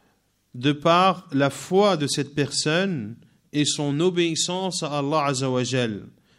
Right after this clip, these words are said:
non pour un but mondain. Et la troisième caractéristique est qu'il déteste retourner, et qu'il déteste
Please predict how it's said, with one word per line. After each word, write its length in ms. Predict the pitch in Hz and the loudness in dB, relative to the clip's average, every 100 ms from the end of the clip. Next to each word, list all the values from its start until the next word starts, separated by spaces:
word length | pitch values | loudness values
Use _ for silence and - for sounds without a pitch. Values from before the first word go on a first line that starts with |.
| _ | _
non 500 | 127 143 180 220 240 - - _ | -2 2 2 2 -2 -8 -20 _
pour 240 | - 175 151 | -2 0 2
un 100 | 143 | 0
but 580 | 120 135 170 175 - - | -2 -4 -4 -6 -14 -8
mondain. 680 | 139 131 170 151 120 101 - - _ _ _ _ _ _ _ | -4 -2 -2 -2 -4 -4 -10 -20 _ _ _ _ _ _ _
Et 80 | 135 | -2
la 100 | 139 | -2
troisième 540 | 135 165 147 151 143 127 | 0 0 2 2 0 -2
caractéristique 1000 | 143 139 131 131 127 - 139 143 - _ _ _ _ _ - | -6 -4 -2 -2 -2 -6 -6 -6 -10 _ _ _ _ _ -8
est 80 | 135 | -2
qu'il 220 | 156 135 | -2 0
déteste 680 | 170 170 180 180 - - 135 120 107 - _ _ _ _ _ | 0 0 0 0 -2 -4 -4 -4 -4 -12 _ _ _ _ _
retourner, 840 | 113 131 180 185 165 165 160 156 156 | -6 -2 0 0 0 2 0 0 -2
et 60 | |
qu'il 240 | 156 156 143 | -2 -2 0
déteste 680 | 180 180 185 147 - - | 0 2 0 0 -2 -2